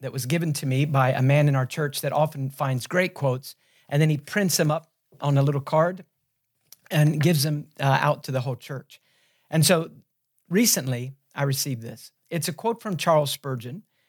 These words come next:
and Spurgeon said, "I wish, my brothers and sisters, that during this year you may live nearer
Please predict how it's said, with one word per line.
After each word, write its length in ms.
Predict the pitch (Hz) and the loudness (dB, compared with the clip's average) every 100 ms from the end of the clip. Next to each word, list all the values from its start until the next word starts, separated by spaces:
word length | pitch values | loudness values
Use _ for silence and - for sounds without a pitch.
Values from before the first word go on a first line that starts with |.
| _ _ | _ _
and 120 | 175 | -8
Spurgeon 460 | 160 - 185 165 165 | -6 -4 -4 -2 0
said, 400 | 135 139 113 110 _ _ _ _ _ - | 0 -2 -8 -12 _ _ _ _ _ 0
"I 140 | 156 | 2
wish, 500 | 151 196 180 - - _ | 4 4 0 -10 -20 _
my 140 | 156 | 0
brothers 400 | 151 151 147 156 | 4 4 2 0
and 140 | 147 156 | -4 -8
sisters, 540 | - 113 - 117 139 - _ | -12 -18 -18 -16 -18 -20 _
that 160 | 156 156 | -2 2
during 320 | 170 220 202 | 4 6 4
this 260 | 196 220 139 | 2 0 -4
year 360 | 127 120 139 | -6 -6 -10
you 160 | - 185 | -4 0
may 160 | 180 151 | 2 4
live 420 | 143 180 196 190 | 2 0 -4 -10
nearer 720 | - 131 151 190 190 196 196 | -4 2 4 4 2 -2 -10